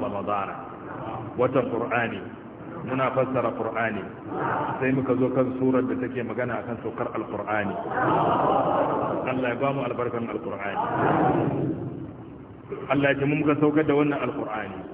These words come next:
Abdullahi dan Abbas radiyallahu anhuma yake cewa,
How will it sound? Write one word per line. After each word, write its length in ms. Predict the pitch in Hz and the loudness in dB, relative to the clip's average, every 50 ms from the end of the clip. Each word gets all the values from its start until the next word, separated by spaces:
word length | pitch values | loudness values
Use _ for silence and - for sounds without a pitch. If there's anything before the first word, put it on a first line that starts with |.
| - - - | -12 -10 -10
Abdullahi 320 | 113 113 113 131 143 151 | -8 -4 0 4 4 4
dan 160 | 143 151 160 | 4 4 2
Abbas 400 | 156 147 135 139 151 151 151 147 147 147 | 2 2 4 6 6 6 4 4 2 2
radiyallahu 640 | 156 156 156 135 151 147 143 147 151 151 143 139 147 | 2 4 4 4 4 4 6 6 4 4 4 2 2
anhuma 400 | 139 147 143 147 156 151 151 151 | 0 2 2 2 2 2 2 2
yake 240 | 151 143 135 135 | 2 0 -2 -2
cewa, 320 | 135 120 110 107 104 95 | 0 -2 -2 -2 -2 -4